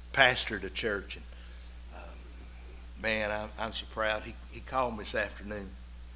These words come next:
He said, "I need to tell you something." I said, "Yeah, tell me." He said, uh,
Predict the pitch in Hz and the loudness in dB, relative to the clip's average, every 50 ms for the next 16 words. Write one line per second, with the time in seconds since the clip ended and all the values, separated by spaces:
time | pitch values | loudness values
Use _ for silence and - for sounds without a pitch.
0 | - - - - - - - - - - - - - - - - - - 117 - | -14 -14 -14 -14 -14 -14 -14 -14 -14 -14 -14 -12 -14 -12 -4 -2 -2 0 2 4
1 | - 120 120 127 131 120 - - 143 143 139 131 - 123 107 101 98 101 - - | 4 4 4 4 0 2 2 2 2 4 4 4 4 4 2 0 0 0 0 0
2 | 107 98 95 113 151 165 143 - - - 135 156 156 135 - - - - - - | 0 0 0 0 0 0 -2 -4 -2 -2 -2 -2 -2 -4 -8 -10 -12 -12 -12 -12
3 | - - - - - - - - - - - 120 117 - - 117 107 104 95 92 | -10 -10 -10 -12 -12 -12 -12 -14 -12 -10 -8 -4 -4 -4 -4 -4 -6 -8 -8 -10
4 | 95 | -10